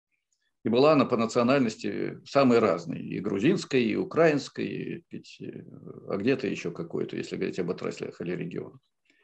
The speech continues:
Всё, извините, я увлёкся. Андрей Иванович прав, меня надо было остановить.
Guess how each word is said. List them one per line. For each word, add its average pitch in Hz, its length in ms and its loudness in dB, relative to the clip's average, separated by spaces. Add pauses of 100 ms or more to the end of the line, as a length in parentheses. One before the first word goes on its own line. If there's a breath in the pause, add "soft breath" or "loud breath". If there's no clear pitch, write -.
(420 soft breath)
Всё, 170 220 8
извините, 147 420 6
я 143 140 8
увлёкся. 185 380 4
Андрей 147 200 4
Иванович 123 280 2
прав, 170 280 0
меня 131 220 0
надо 120 180 -2
было 113 180 -2
остановить. 113 480 -2